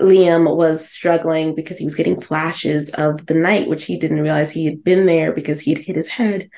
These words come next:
Um, and he was like, "Was I the one who shot my father?" Like, <laughs> um, and so the whole, like, for weeks, we're like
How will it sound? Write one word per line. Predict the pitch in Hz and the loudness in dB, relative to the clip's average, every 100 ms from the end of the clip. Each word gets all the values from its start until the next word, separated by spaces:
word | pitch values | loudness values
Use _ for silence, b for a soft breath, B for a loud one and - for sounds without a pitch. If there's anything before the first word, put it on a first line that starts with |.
| B B B - | B B B -2
Um, | 165 156 | 2 4
and | 180 | 4
he | 190 196 | 4 4
was | 202 | 2
like, | 196 180 - b b _ - | 0 -4 -6 b b _ -8
"Was | - | -6
I | - - | -6 -4
the | 180 | -2
one | 196 233 | 2 6
who | 247 | 4
shot | 254 262 - | 2 -2 0
my | 262 | -2
father?" | 269 277 320 403 494 - B B B B | 0 -4 -4 -4 -8 -12 B B B B
Like, | - 233 226 | 2 2 2
<laughs> | - | 2
um, | 208 180 185 - b _ | 2 2 0 -6 b _
and | 226 208 208 | 4 6 4
so | 202 208 202 196 196 - - | 4 4 4 4 2 -2 -6
the | 196 220 214 | -4 0 0
whole, | 208 233 233 214 196 - - - | 0 0 2 2 2 0 -6 -2
like, | 208 208 | 0 0
for | - 202 | -2 -2
weeks, | 190 240 277 - | 0 -2 -2 -4
we're | 185 175 | -2 0
like | 170 - | -2 -6